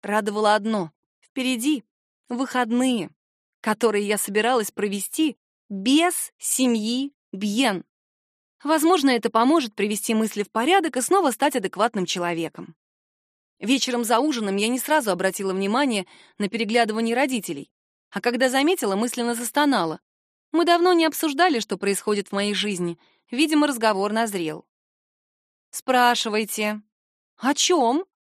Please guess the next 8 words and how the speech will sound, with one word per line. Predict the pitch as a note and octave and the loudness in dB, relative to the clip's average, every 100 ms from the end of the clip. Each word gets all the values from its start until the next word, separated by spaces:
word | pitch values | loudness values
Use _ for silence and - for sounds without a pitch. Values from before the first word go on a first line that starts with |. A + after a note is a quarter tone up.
| _ | _
наигранно | A3+ G#3 A3+ B3+ B3 G3 | -2 -2 -2 -2 -2 -2
удивилась | F#3+ F#3+ G3 G3+ G#3 | -4 -2 -2 -2 -2
мама. | F#3+ E3 E3+ - _ _ _ _ _ - | -2 -2 -6 -14 _ _ _ _ _ -4
«Расскажи, | F4 - A4 G#4+ | -2 0 2 2
как | E4 G3+ | 2 0
у | G3 | -2
тебя | F#3+ E3+ | -4 -2
дела?» — | D#3+ D#3+ D3+ A#3+ F4 | -2 -2 2 2 2